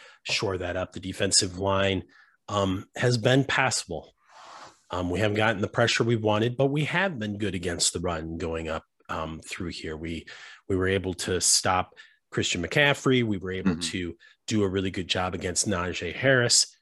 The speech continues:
Speaker 1: Um, so the question's going to be, Cordarrelle Patterson's a completely different type of runner. Um, so how we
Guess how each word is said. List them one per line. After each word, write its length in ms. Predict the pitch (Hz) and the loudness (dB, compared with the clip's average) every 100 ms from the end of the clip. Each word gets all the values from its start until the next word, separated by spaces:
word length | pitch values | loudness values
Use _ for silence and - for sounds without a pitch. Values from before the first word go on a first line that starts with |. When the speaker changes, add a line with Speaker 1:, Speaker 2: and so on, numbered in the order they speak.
| _ _ - | _ _ -8
Speaker 1:
Um, 240 | 90 90 | -6 -2
so 340 | - 104 92 | 0 2 2
the 80 | 90 | -2
question's 460 | - 110 104 104 - | -2 0 0 0 -4
going 160 | 104 | -4
to 60 | 90 | -4
be, 360 | 87 110 95 90 | 0 2 2 -2
Cordarrelle 480 | - 117 117 117 - | -2 0 2 2 0
Patterson's 540 | 123 120 104 - 92 | 0 2 0 0 -4
a 60 | - | -8
completely 580 | 95 87 - 113 110 | -8 -6 0 0 0
different 320 | 101 101 104 90 | -4 -4 -4 -6
type 280 | - 92 | -4 -6
of 180 | 90 87 | -8 -4
runner. 280 | 104 85 78 _ _ _ - | -4 -4 -8 _ _ _ -8
Um, 380 | 90 95 90 87 | -4 -2 -2 -2
so 320 | - - 90 | 0 2 0
how 380 | - - 98 95 | -2 0 2 2
we 560 | 95 95 95 92 90 | 2 -2 -2 -4 -6